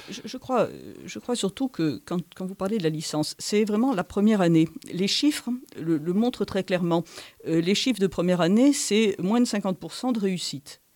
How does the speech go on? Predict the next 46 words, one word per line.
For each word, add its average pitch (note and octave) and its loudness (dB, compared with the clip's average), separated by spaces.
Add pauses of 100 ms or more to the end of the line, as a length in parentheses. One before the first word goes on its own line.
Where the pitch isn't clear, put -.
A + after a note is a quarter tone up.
(400)
Euh, A2 -12
les F#3 -2
chiffres G#3 -2
de E3 2
deuxième F#3 2
et D3+ -4
de D#3 -8
troisième E3 -4
année E3 0
de D3+ -4
licence, A#3 0 (180)
c'est, A#3 2
euh, D#3+ 0 (340)
soixante, F#3 -4
soixante-douze F3 -4
pour - -10
cent F#3 2
deuxième E3 2
année, F#3 2
sans G3+ -2
compter G3 0
les E3 -2
redoublants E3 0
ou F3+ -2
ceux F3 -10
qui D#3+ -16
sont D#3 -8
ajax, D#3+ -4
c'est-à-dire, D3+ -8
euh, C#3 -6 (260)
euh, C#3+ -10
qui D3+ -16
sont D3+ -6
admis E3+ -2
à C#3+ 2
continuer E3+ 0
sans D#3 -4
avoir D3+ 0
eu E3 2
l'ensemble D#3 0
de D3 -4
leur, C#3 -6
euh, B2+ -10
de B2 -12
leur, B2+ -14
euh, - -16